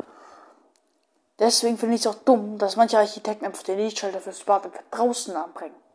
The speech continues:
Ist, diese Architekten sind alle ohne Geschwister aufgewachsen. Der, ich dusche in der Disco. Und dann natürlich, ich werde ausgelacht.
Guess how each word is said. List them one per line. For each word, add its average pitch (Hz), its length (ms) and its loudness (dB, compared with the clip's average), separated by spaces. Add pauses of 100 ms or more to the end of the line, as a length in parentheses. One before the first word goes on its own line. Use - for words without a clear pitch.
(880)
Ist, - 380 -6
diese 285 480 6
Architekten - 480 2
sind 202 160 0
alle 330 220 10
ohne 339 340 8
Geschwister 294 760 6
aufgewachsen. 196 920 0 (840)
Der, 254 220 8
ich 208 260 0
dusche 262 480 6
in 226 200 0
der 202 120 0
Disco. 214 680 8 (3250)
Und 240 260 2
dann 247 140 10
natürlich, 240 420 2
ich - 140 -2
werde 262 160 8
ausgelacht. 208 800 4